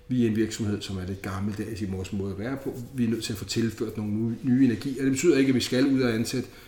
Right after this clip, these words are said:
nogle givne typer, men, men det betyder jo, at hvis man går på arbejde og er motiveret, eller er i sit privatliv og er motiveret, jamen, så bliver, får man det jo bare bedre. Så, så enagrammet er altså et værktøj, der kan beskrive, hvorfor har jeg det ikke godt,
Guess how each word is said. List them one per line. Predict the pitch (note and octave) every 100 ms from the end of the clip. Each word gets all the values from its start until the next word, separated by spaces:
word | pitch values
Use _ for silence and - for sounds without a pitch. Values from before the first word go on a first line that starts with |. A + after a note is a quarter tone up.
| -
nogle | A#2 G#2+
givne | B2+ B2 B2
typer, | - D#3 F3+ F3+ F3+ - - - - - -
men, | B2+ -
men | B2+
det | B2+
betyder | A#2+ A3 G#3+
jo, | G#3+ F3+ - - - - - - - -
at | - - - - -
hvis | C#3+ C3+
man | C#3
går | A2+
på | B2
arbejde | A2 E3 G3 F#3 F3+ C#3+
og | C#3
er |
motiveret, | C3 B2 - C3+ D#3 D3+ - - - - - - -
eller | C3+ A2+
er | A2+ B2+ B2+ D3
i |
sit | C3+ D#3+
privatliv | F#3 A3+ B3 G#3+ D#3+ -
og | B2
er | G#2+
motiveret, | G2+ A2+ G#2+ G#2+ - -
jamen, | A#2+
så | - G3
bliver, | A3 G3 -
får | G3+ G3
man | A3+
det |
jo | D3
bare | D3
bedre. | E3+ F#3 G3 - - - -
Så, | - D#3 -
så | D3 C3 -
enagrammet | C3+ C3 F3+ G3+
er | E3+
altså | C3+
et | B2+
værktøj, | C#3 D#3 E3+ D#3+
der | C3+
kan | B2+
beskrive, | A2+ - E3 D#3
hvorfor | C#3+ D#3 F3+
har | C#3+ D3+ D3+
jeg | C3
det | B2
ikke | C3+
godt, | D3 F3